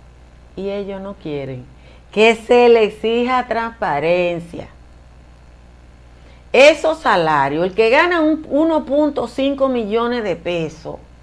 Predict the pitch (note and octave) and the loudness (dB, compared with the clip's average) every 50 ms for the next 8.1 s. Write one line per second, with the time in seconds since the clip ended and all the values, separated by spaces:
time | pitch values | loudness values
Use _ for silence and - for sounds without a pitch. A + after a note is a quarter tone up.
0 | - - - - - - - - - - - - - - - - - - - - | -20 -20 -20 -20 -20 -20 -20 -20 -20 -20 -20 -20 -20 -20 -20 -20 -20 -20 -20 -20
1 | - - - - - - - - - - - - - - - - - - - - | -20 -20 -20 -20 -20 -20 -20 -20 -20 -20 -20 -20 -20 -20 -20 -20 -20 -20 -20 -20
2 | - - - - - - - - - - - - - - - - - - D3+ E3+ | -20 -20 -20 -20 -20 -20 -20 -20 -20 -20 -20 -20 -20 -20 -20 -18 -12 -4 2 4
3 | F#3+ G3+ G3+ G3 F#3+ F#3 E3+ E3 D#3+ D#3+ D#3+ - - - - - - - - - | 6 6 6 4 4 2 0 -2 -2 -4 -6 -10 -14 -20 -20 -20 -20 -20 -20 -20
4 | - - - - - - - - - - - - - - - - - - - - | -20 -20 -20 -20 -20 -20 -20 -20 -20 -20 -20 -20 -20 -20 -20 -20 -20 -20 -20 -20
5 | - - - - - - - D#3+ D#3 D3+ D#3+ D#3 D3+ C#3+ C#3 - - - - - | -20 -20 -20 -20 -14 -8 -6 -6 -4 -4 -6 -6 -6 -8 -8 -12 -14 -18 -20 -20
6 | - - - - - - - - - - - - - - - - - - - - | -20 -20 -20 -20 -20 -20 -20 -20 -20 -20 -20 -20 -20 -20 -20 -20 -20 -20 -8 -2
7 | - E3 E3 E3 E3 E3+ E3 D#3+ E3 E3 E3+ - G3+ G3+ G#3 G3+ F#3 E3 D3+ C#3 | 2 2 2 2 2 0 -2 -2 -4 -6 -6 -4 -2 -2 0 0 0 -2 -4 -8
8 | C#3 | -12